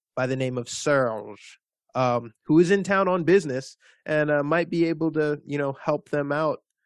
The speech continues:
uh, with whatever lies ahead if they can get in his good graces. So with that recap, we find ourselves just having taken a, a cheers,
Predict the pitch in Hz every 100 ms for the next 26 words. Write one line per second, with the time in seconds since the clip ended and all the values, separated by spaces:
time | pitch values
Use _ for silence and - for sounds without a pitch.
0 | _ _ 127 131 127 123 123 120 135 127
1 | 131 139 139 135 131 131 _ _ 127 127
2 | 123 123 156 160 127 107 127 135 127 131
3 | 123 135 - 123 123 117 127 113 120 120
4 | - - - _ _ - _ - 123 117
5 | - 127 190 190 175 156 123 180 175 139
6 | 120 147 165 165 160 156 143 - 147 139
7 | 123 120 - _ _ _ _ _ _ 156
8 | 170 - 170 160 147 131 - 147 143 131
9 | 117 - 120 - - 170 185 240 -